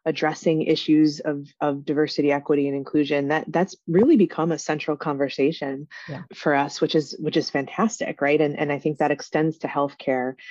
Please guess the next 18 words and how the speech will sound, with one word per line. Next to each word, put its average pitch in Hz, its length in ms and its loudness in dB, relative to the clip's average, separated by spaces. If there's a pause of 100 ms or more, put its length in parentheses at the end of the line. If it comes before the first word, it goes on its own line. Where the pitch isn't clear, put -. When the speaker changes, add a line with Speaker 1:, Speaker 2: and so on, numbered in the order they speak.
(160)
Speaker 1:
and 233 200 4
it 165 80 2
extends 139 580 -6 (160)
beyond, 135 480 0
you 143 80 2
know, 135 140 0
in 139 180 2
the, 139 80 4
in 139 120 0
the 139 80 2
greater 135 260 4
community. 135 640 0 (360)
Um, 143 380 0 (500)
but 170 200 0
when 180 140 6
we 190 280 6
really 220 340 2
look 185 200 0